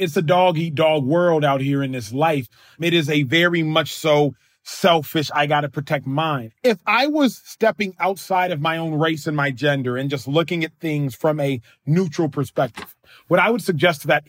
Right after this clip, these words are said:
individual, particularly that white man, is understand, based upon the culture and the context of America, you, generally speaking, the white man,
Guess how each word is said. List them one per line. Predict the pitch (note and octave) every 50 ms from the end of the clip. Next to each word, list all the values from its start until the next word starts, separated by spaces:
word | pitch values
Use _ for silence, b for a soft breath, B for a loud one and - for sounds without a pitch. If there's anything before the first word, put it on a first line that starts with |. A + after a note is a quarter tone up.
| _ _ _
individual, | E3+ E3+ D#3+ D3 C3 D3+ C3+ A#2+ D3 D3 C#3+
particularly | - D#3 C#3+ - E3 D#3 - D3+ D3+ D3 C#3+ C#3
that | C3 C#3 C#3 C#3 C3+
white | C#3+ C#3+ C#3 -
man, | D3 F3 G3 G3+ F#3 E3
is | D3+ C#3 - b b b b b b b _ -
understand, | B3+ D4+ D#4 C#4 A#3+ E3+ - - A3 G#3 F#3 F3 D3
based | F#3 A#3 B3+ -
upon | C4 G3+ G3+ G3 F#3 F3
the | E3 C#3+
culture | B2+ - D3+ E3 E3+ D#3+ - F3+ F3
and | D#3 D3
the | C3
context | A2+ - C3+ C#3+ D3+ D3+ D3 D#3 D3 C#3+ - -
of | C3+ A#2
America, | A#2+ A#2 A#2 B2+ C#3+ D#3 E3+ E3 D#3+ - F3+ F#3 F#3+ G#3 - _ _ b b b b b b b b _ _ _ _ _ _ _ _ E3+
you, | E3 D#3 D3 D3 D#3+ G3 C4 C#4 C4+ A#3+ F#3 D#3 D3+ E3 D#3+
generally | B2+ B2 F#3+ G3+ G#3 G3+ F#3+ F3+ E3
speaking, | C#3+ - G#3+ A3+ G#3 - E3+ D#3 C#3+ B2+
the | D3 F3+ E3
white | C#3+ C3+ E3+ G3+ A#3 - -
man, | E3 D#3 E3+ G#3 A3+ G#3+ E3 C3+ B2+ B2 A#2+